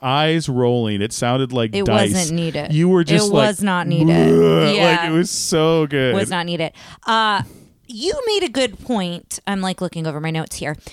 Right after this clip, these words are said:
Speaker 2: You made a good point about when they first go into Dino Hatton. You were talking about how, like,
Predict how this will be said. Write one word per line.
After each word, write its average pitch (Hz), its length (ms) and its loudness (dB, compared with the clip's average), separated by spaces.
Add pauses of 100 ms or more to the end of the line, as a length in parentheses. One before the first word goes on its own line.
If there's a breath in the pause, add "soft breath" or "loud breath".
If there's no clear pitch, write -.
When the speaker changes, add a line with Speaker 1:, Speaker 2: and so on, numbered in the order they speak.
(200 loud breath)
Speaker 2:
You 262 180 -4
made 403 160 -4
a 359 60 -2
good 247 240 -6
point 220 340 -6
about 175 520 -4
when 190 240 -4
they 190 100 -4
first 381 420 -6
go 254 220 -2
into 214 340 -6
Dino 180 460 -4
Hatton. 165 580 -6 (640 loud breath)
You 320 220 -2
were 392 100 0
talking 285 400 -4
about 196 400 -2
how, 196 240 0
like, 185 300 -6